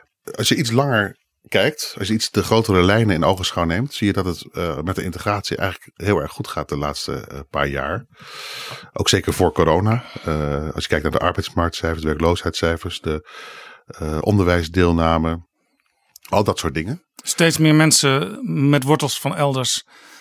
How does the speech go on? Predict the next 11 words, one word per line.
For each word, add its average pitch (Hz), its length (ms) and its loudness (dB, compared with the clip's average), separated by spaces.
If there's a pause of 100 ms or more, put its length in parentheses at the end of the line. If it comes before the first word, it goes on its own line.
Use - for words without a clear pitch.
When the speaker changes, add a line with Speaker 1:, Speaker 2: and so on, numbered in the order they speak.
(140)
Speaker 2:
gaan 143 600 2
naar 143 100 4
het 127 100 0
hoger 131 200 2
onderwijs 139 320 0
bijvoorbeeld? 131 560 0
Speaker 1:
Bijvoorbeeld, 87 320 -2
ja. 90 100 -8
Eh, 80 1400 -4
hoger 87 180 0
onderwijsdeelname, 95 1080 2